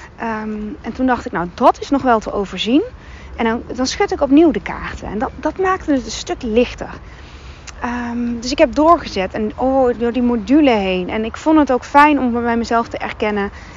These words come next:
"Ik vind dit lastig. Ik, och, nee, dit is, ik,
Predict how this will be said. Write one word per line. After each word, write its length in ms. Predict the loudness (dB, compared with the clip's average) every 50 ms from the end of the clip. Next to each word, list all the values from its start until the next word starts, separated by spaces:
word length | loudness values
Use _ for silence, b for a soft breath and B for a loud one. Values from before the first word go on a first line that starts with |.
| B
"Ik 140 | -10 -10 -10
vind 300 | -6 0 2 2 2 4
dit 140 | 2 -2 0
lastig. 560 | 0 0 0 -2 -4 -8 -10 -12 -14 -14 -14
Ik, 100 | -14 -14 -14 -14 -10 -8 -6 -2
och, 280 | 0 0 0 0 -2 -4
nee, 300 | -4 -2 -2 -2 -2 -2
dit 200 | -4 -4 -2 -2
is, 220 | -4 -2 -2 -4 -6 -10 -16 -16 -16 -16 -14 -14 -14 -12
ik, 120 | -12 -12